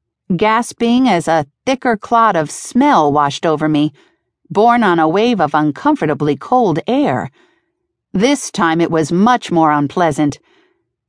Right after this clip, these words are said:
My mind raced as I closed the door and punched in the alarm turn-off code. The smell was in the house. Had some rodent managed to get in? How?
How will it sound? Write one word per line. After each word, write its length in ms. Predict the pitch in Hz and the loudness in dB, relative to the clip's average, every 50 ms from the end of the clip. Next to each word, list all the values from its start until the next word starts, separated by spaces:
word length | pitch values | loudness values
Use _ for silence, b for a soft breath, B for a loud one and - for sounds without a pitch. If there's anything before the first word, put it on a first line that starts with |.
| _ _ - | _ _ -2
My 160 | 180 196 190 | 0 0 2
mind 360 | 185 208 240 220 185 170 156 | 2 2 2 2 0 0 -2
raced 400 | 151 185 214 240 208 160 - - | -2 -2 -2 -2 -2 -4 -4 -6
as 140 | 151 139 - | -4 -4 -4
I 80 | 151 | -4
closed 420 | - - - 208 208 202 220 - - | -4 -4 -2 2 2 2 2 0 -2
the 80 | 233 | -2
door 300 | 226 202 208 190 165 143 | 0 0 2 2 2 2
and 180 | 147 156 156 147 | 0 0 -2 -2
punched 360 | - - 214 214 196 - - | -2 -2 -2 -2 -4 -4 -4
in 100 | 170 160 | -2 0
the 100 | 160 156 | 0 0
alarm 420 | 151 151 160 185 202 196 185 170 147 | 0 0 2 2 2 2 2 0 -2
turn-off 520 | - - - 269 277 226 156 139 - - | -4 -2 -2 0 2 2 2 0 -2 -4
code. 460 | - - 160 151 147 147 139 - - _ _ _ _ _ _ _ _ _ _ _ _ _ _ _ _ | -4 -4 -2 0 2 2 0 -2 -4 _ _ _ _ _ _ _ _ _ _ _ _ _ _ _ _
The 100 | - 202 | -6 -6
smell 540 | - - - - - 226 208 185 165 165 190 | -4 -6 -6 -4 -2 0 2 2 2 2 2
was 160 | 240 233 - | 0 0 0
in 160 | - 175 170 | 0 0 0
the 80 | 170 180 | 0 -2
house. 600 | 185 - - 320 370 339 214 - - - - - _ _ _ _ _ _ _ _ _ _ _ _ - | -2 -2 -2 -2 0 0 -2 -4 -6 -12 -14 -14 _ _ _ _ _ _ _ _ _ _ _ _ -6
Had 180 | - 226 214 - | -4 -4 -4 -2
some 280 | - - 311 320 254 | 0 2 2 2 2
rodent 640 | 190 156 147 160 175 185 208 220 330 349 349 339 320 | 2 0 2 2 2 2 2 2 2 0 0 2 2
managed 400 | 311 311 320 311 320 294 - - | 2 2 4 2 2 0 -2 -4
to 80 | - | -2
get 220 | 277 320 311 311 320 | 0 2 2 2 4
in? 160 | 320 330 349 415 403 - _ _ _ _ _ _ _ _ _ _ _ _ _ _ _ | 2 2 2 0 -2 -8 _ _ _ _ _ _ _ _ _ _ _ _ _ _ _
How? 640 | - - 208 208 240 294 349 330 180 131 - - | -8 -4 -4 -2 -2 0 0 -2 -2 -2 -4 -8